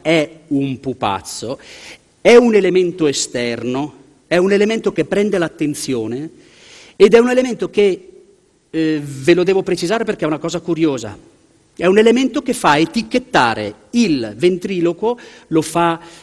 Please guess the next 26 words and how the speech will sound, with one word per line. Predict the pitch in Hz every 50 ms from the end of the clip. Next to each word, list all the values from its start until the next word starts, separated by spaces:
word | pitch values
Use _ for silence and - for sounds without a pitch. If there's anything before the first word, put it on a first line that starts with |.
| -
eh, | - - 135 135 127
come | 127 147 151
si | 143 - 151
può | 139 143
dire, | 139 143 143 139 123 113 107 101 - - _ _
eh, | - - 143 135 135 131 135
catalogare | - - 214 208 - 233 220 233 247 - 226 170 143 143 143 147 160 202 240 - - - - - - _ _ _ -
nella | 202 262 277 247 220 -
categoria | - 202 202 - 220 214 254 247 233 233 233 240 247 254
prestigiatori. | 240 247 - 226 220 - - - 190 170 196 190 196 131 113 110 107 104 110
Allora, | 135 151 180 196 180 135 127 -
il | 247 269 269
ventriloquo | 220 254 254 226 220 254 247 262 262 294 285 - 320
fa | 302 - 254 214
parte | - 214 180 156 156 165 - 220 226
del | 247 285 262 -
club | - 190 165 180 196 185 247
magico | 240 220 196 160 156 165 - 190 185 - 202
italiano. | 202 202 214 202 190 175 143 120 117 123
Io | 131 156 175
non | 175 180
ho | 185
mai | 190 190 180
capito | 185 180 - 190 180 - 175
perché, | - 175 170 - - 196 170 - - - -
ma | 165 165 180 185